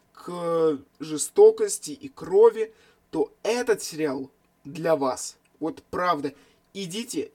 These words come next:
и смотрите. Если не брать этого во внимание, что там столько вот этой чернухи,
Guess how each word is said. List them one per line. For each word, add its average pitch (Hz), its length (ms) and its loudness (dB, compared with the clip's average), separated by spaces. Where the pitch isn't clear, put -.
и 190 80 -10
смотрите. 160 640 -8
Если 180 760 -6
не 185 200 -10
брать 190 320 4
этого 139 260 -8
во 156 40 -2
внимание, 190 680 -6
что - 340 -6
там 143 160 -8
столько 156 320 -10
вот 147 160 -8
этой 139 160 -8
чернухи, 165 680 -10